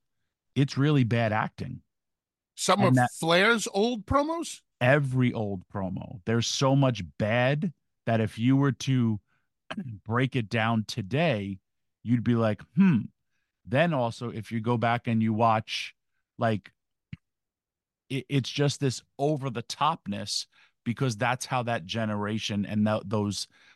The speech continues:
Speaker 1: wh-, what the throwbacks are, those throwback shows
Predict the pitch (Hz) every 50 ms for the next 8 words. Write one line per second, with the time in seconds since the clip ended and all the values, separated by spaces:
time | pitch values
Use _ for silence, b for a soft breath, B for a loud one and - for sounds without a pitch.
0 | b _ - 117 117 127 - - 117 127 135 139 - - 135 123 - - - 120
1 | 113 131 135 147 143 131 160 156 151 147 - - - - 120 120 120 127 135 143
2 | - 120 110 - - - 113 123 127 117 123 117 113 - - - - 117 110 113
3 | 127 139 151 -